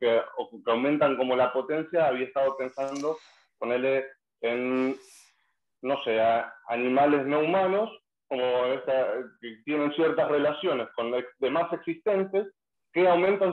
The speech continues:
su potencia, son, son, son alegres. Estaba pensando, por ejemplo, en el ejemplo este de la orquídea y la, y la abeja y demás, y que eso es una alegría, o sea, ahí hay un agenciamiento que es alegre,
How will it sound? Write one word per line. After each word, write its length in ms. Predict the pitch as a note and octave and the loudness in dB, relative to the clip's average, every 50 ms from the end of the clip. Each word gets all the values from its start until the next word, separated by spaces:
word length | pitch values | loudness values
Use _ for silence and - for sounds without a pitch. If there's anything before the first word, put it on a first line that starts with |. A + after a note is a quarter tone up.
| - - | -2 -4
su 100 | D#3+ C#3 | -6 -4
potencia, 680 | - D3+ - - G3 G3+ G3 G3 G3 - F#3+ G3 G#3 G#3 G3+ | -2 -2 0 0 0 0 0 -2 -4 -2 0 0 0 0 -2
son, 320 | - D3+ C#3+ C#3+ C#3 C#3 C3+ - - _ _ | -4 -4 -2 -2 -2 -4 -4 -10 -18 _ _
son, 480 | _ - D3 D3 D3 D3+ D3+ - - _ _ _ _ _ | _ -6 -4 -2 -2 -4 -6 -8 -16 _ _ _ _ _
son 160 | - - D#3 D#3 | -10 -8 -4 -2
alegres. 440 | D3+ C#3 D#3+ G#3 A3 F#3 D3 C#3 C3 | 0 2 2 4 2 2 2 0 -2
Estaba 220 | - D#3 D3+ - | 0 0 0 0
pensando, 380 | - C3+ B2+ C3 D#3 D3+ D3 C3 | 0 -4 -6 -6 -4 -4 -4 -4
por 160 | B2 B2 A#2+ | -6 -6 -6
ejemplo, 340 | - C#3+ C#3 C#3+ C#3+ C3+ - - _ _ _ _ _ - | -6 -8 -6 -4 -4 -4 -4 -8 _ _ _ _ _ -6
en 100 | B2 A#2+ | -4 -2
el 120 | A#2+ A#2+ | 0 -2
ejemplo 380 | A#2 A2+ - D3 C#3+ D3 D3+ D3 | -2 -2 -2 -4 -2 -2 -2 -2
este 260 | C#3+ C#3+ - D3 C3+ | -2 -2 -2 0 0
de 100 | B2+ A#2+ | 2 2
la 100 | A#2 A2+ | 2 2
orquídea 500 | A2 A2+ A2 - F3 F3 E3+ D#3 C3+ C3 | 0 -2 -4 -8 -6 -4 -2 -2 0 0
y 120 | A#2+ A#2+ A2+ | 0 0 0
la, 280 | A2+ A2+ A2 G#2 G2+ - - _ _ _ - | 2 2 2 0 -2 -4 -8 _ _ _ -6
y 40 | A2 | -4
la 100 | A2 A2 | 0 0
abeja 440 | A#2+ D3+ F#3 F3 D#3 - - B2+ A#2 | 0 0 0 -2 -2 -4 -4 -4 -2
y 100 | A2+ A2 | -2 -2
demás, 320 | A#2 C3+ D3+ D#3+ F3+ F#3 - - _ _ _ _ - | -2 -2 -2 -2 -4 -4 -8 -16 _ _ _ _ -20
y 80 | C3 - | -10 -6
que 100 | D#3 E3+ | -4 -4
eso 160 | F#3+ - G#3+ | -2 0 -2
es 140 | G3 G3 G3+ | -2 -2 -2
una 140 | G#3 G3 F#3 | -2 0 0
alegría, 500 | E3 D3+ D3 D3+ F#3+ A#3+ A3+ F#3 E3 D#3 | 0 0 0 0 -2 -2 -2 0 0 0
o 80 | D3+ | 0
sea, 120 | D#3 D3+ C3+ | 0 0 0
ahí 100 | C3+ D3 | 0 0
hay 140 | D3+ D3+ D#3 | -2 -2 -2
un 140 | D3+ D3 | -2 -2
agenciamiento 800 | C#3 C#3 - C#3+ B2+ B2 - C3 C3 D#3 E3+ E3+ D#3+ D#3+ D3+ - | -4 -4 -6 -8 -10 -8 -8 -4 -2 -2 -2 -2 -2 -4 -6 -6
que 80 | - C3+ | -8 -12
es 80 | C3 - | -10 -10
alegre, 420 | B2+ C#3+ F#3 G3+ F#3 E3 D#3+ F3 | -6 -2 0 0 0 0 -2 -6